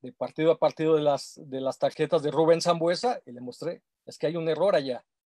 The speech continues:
Rubens apenas tiene cuatro tarjetas amarillas." Se habló a la federación y todo eso y, en efecto, había un error en las estadísticas de la federación. Así que recomiendo que cada equipo maneje sus estadísticas.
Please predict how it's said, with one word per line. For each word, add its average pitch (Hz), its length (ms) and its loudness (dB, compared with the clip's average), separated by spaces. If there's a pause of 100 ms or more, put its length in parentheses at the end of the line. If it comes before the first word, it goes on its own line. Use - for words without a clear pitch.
(260)
Rubens 165 340 0
apenas 170 400 -4
tiene 175 220 -6
cuatro 165 300 0
tarjetas 147 460 -4
amarillas." 123 560 -10 (400)
Se - 140 -4
habló 143 220 2
a - 20 4
la 156 140 2
federación 131 580 -4
y 151 80 -10
todo 160 220 2
eso 233 260 2
y, 170 220 -10 (180)
en 135 160 -10
efecto, 190 400 -2 (400)
había 135 220 2
un 180 140 0
error 175 400 2
en 156 120 -8
las 135 160 -8
estadísticas 143 600 -6
de 127 80 -6
la 120 100 -6
federación. 120 460 -10 (240)
Así 175 240 -8
que 190 100 0
recomiendo 165 500 0
que - 120 -12
cada 170 180 2
equipo 226 540 0 (840)
maneje 151 380 -2
sus - 160 -12
estadísticas. 123 800 -14